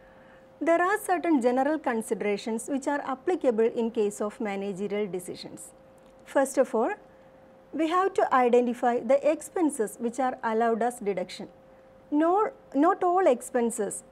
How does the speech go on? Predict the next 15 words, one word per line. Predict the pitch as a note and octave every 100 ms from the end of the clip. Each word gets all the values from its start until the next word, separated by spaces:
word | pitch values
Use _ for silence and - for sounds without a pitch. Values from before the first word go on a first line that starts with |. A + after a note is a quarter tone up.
| -
uh, | A3 G#3
are | B3+ C4
not | C4+ D#4+ F4+
allowed | D4 A#3 A#3 A3+
to | B3
claim | A#3+ G#3+ G#3+
as | A3
deduction. | G#3 G3 D#3+ - - - - - -
Therefore, | A#3+ C#4 C#4
we | C#4
have | D#4 F4
to | - -
identify | A#3 A3+ A#3 A#3+ B3 A#3
the | B3 A3+
allowable | B3 A#3+ G3+